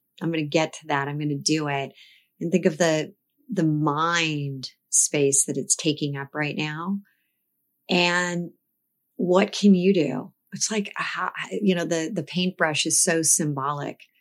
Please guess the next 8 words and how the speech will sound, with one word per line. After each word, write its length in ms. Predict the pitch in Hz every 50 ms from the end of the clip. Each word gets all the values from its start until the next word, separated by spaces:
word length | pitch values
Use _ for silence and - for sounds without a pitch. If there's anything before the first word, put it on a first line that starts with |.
| _ _ _ _ _ _ _ -
of 240 | 170 165 156 147 147
that, 360 | 156 147 143 143 143 180 -
you 180 | - 160 147 147
know, 220 | 143 143 151 147 -
one 380 | - 165 165 165 151 151 156 156
stroke, 420 | 156 - - - - - - - _ _ _ _ _ _ _ _ _ _ _ _ _ _ _ _ _ _ _ -
one 380 | 180 165 160 160 160 165 175
stroke 360 | 170 - - 156 147 143 143